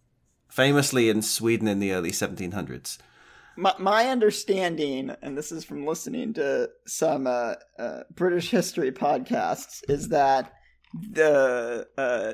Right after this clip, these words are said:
Speaker 2: there are times in, uh, in, in the his-, history of the British people <laughs> where there have been conflicts fought over the different, uh, m-, m-, maybe, maybe, maybe this is a little bit, uh,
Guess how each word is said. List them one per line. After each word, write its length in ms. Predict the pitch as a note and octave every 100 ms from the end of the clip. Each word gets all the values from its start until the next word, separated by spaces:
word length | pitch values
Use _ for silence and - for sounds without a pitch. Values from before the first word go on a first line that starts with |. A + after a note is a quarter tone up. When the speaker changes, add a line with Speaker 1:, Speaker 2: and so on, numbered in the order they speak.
| -
Speaker 2:
there 200 | D#3 C3
are 80 | C3
times 680 | - G#3+ G3 F#3+ F#3 F3+ F3
in, 480 | - D#3+ D3 C3+ C#3
uh, 420 | C3 B2+ C3 - -
in, 420 | D3+ B2+ C3+ D3 _ _ _ _ -
in 220 | - C3+ C3+
the 80 |
his-, 380 | C#3+ A3 F#3+ -
history 500 | F3 G#3 - F#3+ F3
of 120 | E3
the 60 | D#3
British 320 | F3 E3 -
people 560 | - F3+ F3+ C#3 C3 - - _
<laughs> 200 | _ -
where 680 | D#3 B3 A#3+ E3 E3 D3 - _ _ _ - - -
there 160 | F3 -
have 180 | F3+
been 200 | F#3 E3
conflicts 680 | - - G#3 - A3+ A#3+ -
fought 340 | - G3 F3+ -
over 240 | E3+ E3 D#3+
the 140 | D#3+
different, 520 | G3 G3+ A3+ G3 - _ _ _ _ -
uh, 240 | D#3 -
m-, 220 | D#3+ G3+
m-, 200 | G#3 A#3
maybe, 460 | A#3+ A#3+ A3+ G#3 G3
maybe, 440 | G3 G3+ F#3 F3 E3
maybe 220 | E3+ E3
this 180 | D#3 D3+
is 120 | D#3
a 80 | C#3+
little 260 | C#3 C#3
bit, 260 | C3+ B2+ B2+
uh, 400 | B2+ A2+ G2